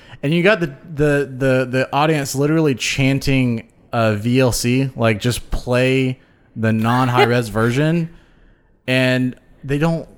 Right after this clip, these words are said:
Speaker 1: they don't listen. And so, like, then they go to do the Borderlands three announcement, and he announces it by turning around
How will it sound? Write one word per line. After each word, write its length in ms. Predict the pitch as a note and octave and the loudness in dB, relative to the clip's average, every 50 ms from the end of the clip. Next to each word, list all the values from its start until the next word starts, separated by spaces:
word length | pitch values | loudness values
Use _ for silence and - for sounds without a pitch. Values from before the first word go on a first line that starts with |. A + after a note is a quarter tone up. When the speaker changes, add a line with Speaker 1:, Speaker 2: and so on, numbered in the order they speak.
| _ - _ _ | _ -20 _ _
Speaker 1:
they 80 | - C3 | -2 -2
don't 200 | D#3 D#3 B2+ G#2+ | -2 -2 -2 -2
listen. 460 | A#2 C#3 - - - - - - - - - | -2 0 0 0 -2 -4 -8 -12 -16 -10 -4
And 160 | B2+ B2+ A#2+ | -2 -2 -2
so, 240 | - D#3 D3+ C#3+ C#3 | 0 0 0 2 2
like, 300 | C3+ C3+ B2 - - - - - _ _ _ _ - - - - | 0 0 -2 -4 -8 -18 -20 -20 _ _ _ _ -20 -20 -16 -6
then 220 | C3+ D#3 F3+ F#3+ | -2 0 0 0
they 120 | F#3+ F#3 | 0 0
go 180 | E3 D#3 E3+ F3 | 0 0 0 0
to 120 | D#3 D3+ | 0 -2
do 260 | C3+ C3 D#3 E3 E3 D#3+ | -2 -2 0 2 2 2
the 420 | C#3 D3 C#3 C3+ C3 C3 B2 - - _ | 2 2 2 2 2 0 -2 -6 -10 _
Borderlands 540 | - D3 C#3 C#3 D3 D3+ D3+ D3 C3+ B2+ - | -16 -8 -4 -2 0 0 0 0 -2 -2 -2
three 180 | - C#3+ B2+ A#2+ | -2 0 0 2
announcement, 600 | A2+ A#2 A#2+ A#2+ A#2+ - - - A2+ G#2+ G2+ - - - _ _ _ _ _ _ - | 2 2 2 0 0 -2 -4 -4 -4 -4 -4 -6 -12 -20 _ _ _ _ _ _ -6
and 180 | B2 B2 B2 A#2+ | -2 -2 0 0
he 120 | C#3+ C3+ | 0 0
announces 600 | B2 A#2+ A#2+ C3 D#3 F#3+ G3+ G3 - F3 D#3+ C#3 | 0 0 0 2 2 2 0 0 -2 -4 -2 0
it 260 | C3+ B2+ B2 - C3+ B2 | 2 2 0 0 -2 -2
by 180 | B2+ B2 B2 | 0 0 0
turning 460 | A#2 - - - F3 F#3+ G3+ G#3 G3 | 0 -2 -4 -2 0 0 0 0 0
around 560 | F#3+ F3 D#3+ D#3 D#3 D3+ D#3 D#3 D#3+ D#3+ D3 | 0 0 0 0 2 2 2 0 0 -2 -4